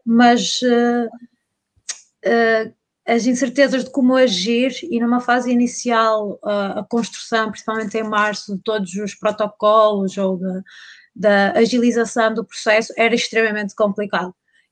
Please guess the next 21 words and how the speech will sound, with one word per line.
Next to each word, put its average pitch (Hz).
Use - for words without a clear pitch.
Eu 220
lembro-me 226
a 214
fase 202
de 208
que -
as 208
pessoas 202
chegavam 202
lá 185
e 196
se -
fossem 190
suspeitas -
tivessem 202
que -
ficar 214
numa 208
sala 214
em 214
isolamento 208